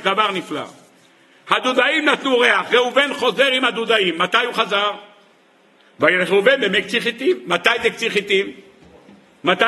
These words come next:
קציר חיטים? שבועות, יפה מאוד. הוא חוזר בחזרה, מתי?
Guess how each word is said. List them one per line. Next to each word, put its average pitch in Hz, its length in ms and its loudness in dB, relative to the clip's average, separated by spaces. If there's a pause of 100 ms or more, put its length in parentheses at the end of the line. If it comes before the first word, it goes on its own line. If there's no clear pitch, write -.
קציר 240 160 -2
חיטים? 233 480 -2 (420)
שבועות, 262 460 4
יפה 254 260 0
מאוד. 254 300 -8 (300)
הוא 196 140 4
חוזר 226 320 4
בחזרה, 233 580 2
מתי? 240 260 -2